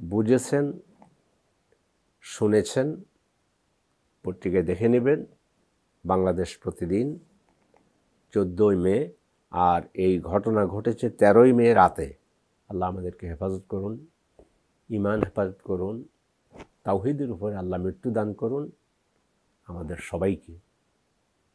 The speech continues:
সুপ্রিয় দর্শক, তো বলছিলাম, আমার এই আলোচনা আপনি যদি পঞ্চাশ জনের কাছে শেয়ার করেন,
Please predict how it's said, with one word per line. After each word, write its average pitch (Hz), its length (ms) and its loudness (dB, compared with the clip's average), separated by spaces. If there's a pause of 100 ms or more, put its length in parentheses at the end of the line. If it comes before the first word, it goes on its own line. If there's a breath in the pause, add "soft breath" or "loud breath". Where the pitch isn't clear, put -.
(240)
সুপ্রিয় 92 380 -8
দর্শক, 82 400 -6 (500)
তো 92 120 -14
বলছিলাম, 139 480 -2
আমার 107 340 -6
এই 117 220 -2
আলোচনা 87 680 -6 (1300)
আপনি 95 300 -2
যদি 90 360 0
পঞ্চাশ 104 340 -4
জনের 101 240 -2
কাছে 101 280 -4
শেয়ার 101 280 0
করেন, 85 360 -4